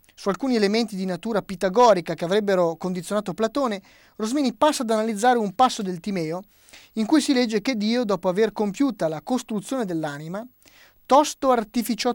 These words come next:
tutto il corporeo dentro ad essa, e il medio, adattando armonicamente alla media, li accozzò insieme. Ma essa dal mezzo per tutto infino all'estremità del cielo distendendosi,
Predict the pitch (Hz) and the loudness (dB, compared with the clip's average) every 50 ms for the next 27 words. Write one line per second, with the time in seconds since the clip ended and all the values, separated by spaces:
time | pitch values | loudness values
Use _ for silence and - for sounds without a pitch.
0 | - - - 285 294 294 - - 247 233 196 - - 220 214 - - 214 214 220 | -2 2 2 2 2 2 -2 -4 -2 -2 -2 0 0 0 0 0 2 4 6 6
1 | 220 220 202 180 190 208 208 190 208 196 185 175 165 156 147 - - - 151 147 | 6 4 2 2 0 -2 -2 -2 0 0 0 0 0 -2 -4 -6 -10 -12 -12 -16
2 | _ _ _ - - - - - - _ - 196 190 202 196 202 214 233 240 240 | _ _ _ -20 -20 -20 -20 -20 -20 _ 0 2 2 4 4 4 4 4 4 2
3 | 196 190 208 202 190 - _ _ _ _ _ _ _ _ - 156 175 180 196 - | 2 2 0 0 0 -2 _ _ _ _ _ _ _ _ -2 0 0 0 -2 -2
4 | _ - 233 247 247 233 208 208 190 196 190 190 196 175 - 190 196 214 233 226 | _ 4 6 6 4 4 2 2 2 2 0 -2 -2 -2 -2 0 0 0 0 -2
5 | 196 - 190 180 175 175 175 202 226 240 214 214 233 226 220 - _ _ _ _ | 0 0 -2 0 0 -2 -2 -2 -2 -2 -4 -4 -6 -6 -6 -10 _ _ _ _
6 | _ _ _ - 190 202 202 202 - 208 202 - - 208 208 180 - - 175 156 | _ _ _ -4 -2 -2 0 0 -2 -4 -2 -2 -2 -2 -2 -2 -4 -6 -6 -6
7 | 139 131 135 131 131 _ _ _ _ _ _ _ _ _ _ _ _ _ - - | -8 -8 -12 -18 -20 _ _ _ _ _ _ _ _ _ _ _ _ _ -20 -20
8 | _ _ - - - - _ _ - 180 190 214 - - 269 269 302 302 - - | _ _ -20 -20 -20 -20 _ _ -2 0 0 0 2 4 4 4 4 4 2 2
9 | - 254 247 247 _ _ - 175 190 185 185 196 220 247 262 233 202 202 202 175 | 4 4 4 4 _ _ 2 4 4 4 6 4 4 4 2 2 0 0 0 0
10 | 190 175 175 165 - - 262 - - - 202 185 175 160 - - 247 233 208 180 | 0 -2 -4 -4 -2 -4 -4 -2 -2 -4 -2 -2 -2 -4 -4 -4 -2 -2 0 0
11 | 170 170 170 160 - - - 180 180 175 185 208 196 185 170 160 - - 240 233 | 0 -2 -2 -4 -6 -6 -4 -4 -2 -2 -2 -2 -2 -4 -6 -6 -6 -4 -2 -2
12 | 220 190 170 170 165 - - 170 160 165 160 190 220 233 233 220 220 208 - - | 0 -2 -2 -4 -6 -8 -8 -8 -6 -4 -2 -2 -2 -2 -4 -6 -8 -8 -8 -8
13 | 214 214 | -10 -10